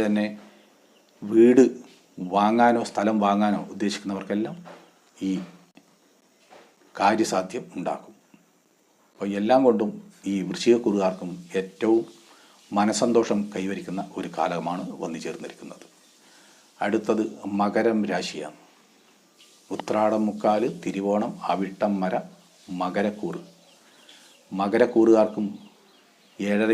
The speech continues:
ശനിയുടെ കാലഘട്ടം ഉണ്ടായിരുന്നു. രണ്ടാം കൂറിലേക്ക് ശനി വന്നിട്ടുണ്ടെങ്കിലും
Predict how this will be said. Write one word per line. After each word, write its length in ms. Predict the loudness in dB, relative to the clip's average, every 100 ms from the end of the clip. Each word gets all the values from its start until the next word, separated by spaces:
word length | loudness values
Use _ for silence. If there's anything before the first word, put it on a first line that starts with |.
| 0
ശനിയുടെ 340 | 2 2 2 0
കാലഘട്ടം 420 | 0 0 -2 -4 -4
ഉണ്ടായിരുന്നു. 420 | -2 -2 -6 -14 -18 -20 _ -8
രണ്ടാം 280 | -4 0 2 2
കൂറിലേക്ക് 380 | 2 0 -2 -4
ശനി 200 | -2 -2 -4 -6 -18 -20 -20 -18 -6
വന്നിട്ടുണ്ടെങ്കിലും 640 | -2 -2 -2 -2 -2 -4